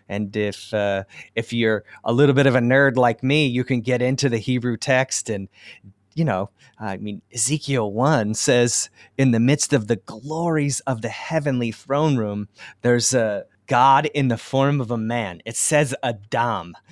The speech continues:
In the text, it's, "And there was Adam in the middle of all the seraphim and the,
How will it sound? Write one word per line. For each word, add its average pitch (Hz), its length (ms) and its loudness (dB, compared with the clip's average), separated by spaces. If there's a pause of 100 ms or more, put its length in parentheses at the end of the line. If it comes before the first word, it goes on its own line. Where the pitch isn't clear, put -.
(320)
In 196 220 0
the 170 100 0
text, 151 540 -2
it's, - 300 -10 (280)
"And 120 200 -8
there 156 200 0
was 143 460 -2
Adam 117 800 0 (380)
in 143 160 0
the 120 80 0
middle 196 720 2
of 117 500 -2
all 175 300 2
the 135 120 -2
seraphim 165 960 -4
and 120 200 -8
the, 107 100 -6